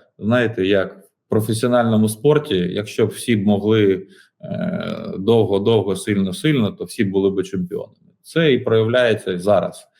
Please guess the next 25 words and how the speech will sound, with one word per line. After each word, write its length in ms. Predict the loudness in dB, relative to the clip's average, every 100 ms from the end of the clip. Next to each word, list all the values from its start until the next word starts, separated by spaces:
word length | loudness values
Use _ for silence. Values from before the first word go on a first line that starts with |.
| _
Сильні 440 | -6 0 4 4 4
люди, 400 | 4 4 2 -2 -10 _ _ _ _ _
вони 240 | 2 2
тягнуть, 480 | 4 4 4 2 0
вони 180 | 0 0
тягнуть 360 | 2 0 0 -2
за 140 | -4
собою, 520 | -4 -2 2 4 4
вони 180 | 4 2
продовжують 640 | 2 0 2 0 0 -6 -6
працювати, 580 | -10 -2 0 0 -2 -12
як 180 | -12 -8
волонтери, 560 | -4 -4 -2 -2 -2
наприм-, 360 | -4 -8 -10 -12 _
наприклад, 560 | -20 -6 -2 -2 -4 -12 _
сьогодні 400 | -4 0 2 0
їх 120 | -4
свято, 500 | -4 0 0 -2 -14 _ _ _ -20 -20 _ -6
м, 320 | 0 2 4
як 540 | 4 2 2 -4 -10 -2
командири, 760 | 0 2 4 4 4 2 -2 -10 -12
як 500 | -2 0 0 -4 _ -4
рядові, 680 | 0 2 2 2 0 -4 -14 -20 -20 _ _
дуже 340 | -2 -2 0
багато. 520 | -2 -2 -4 -6 -12